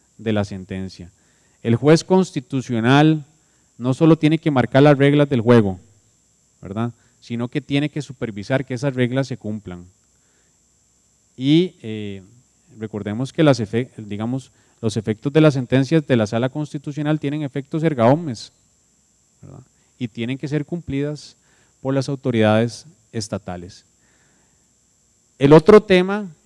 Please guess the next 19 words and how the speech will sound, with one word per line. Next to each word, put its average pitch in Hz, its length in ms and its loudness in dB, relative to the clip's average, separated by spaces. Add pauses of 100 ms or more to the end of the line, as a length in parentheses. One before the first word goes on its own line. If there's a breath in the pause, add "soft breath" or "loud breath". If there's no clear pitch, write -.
(100)
que 135 140 -6
conlleva 139 500 2
el, 110 420 -4
las 107 140 -6
sentencias 123 420 -4
estructurales 147 920 -2
es 131 400 -2 (200)
el 135 140 -2
principio 147 840 0 (180)
o 127 120 0
el 127 80 0
derecho 117 360 -6
al 151 60 -6
buen 175 300 -6
funcionamiento 113 800 -6
de 107 60 0
los 101 120 -2
servicios 98 500 -12
públicos, 90 680 -16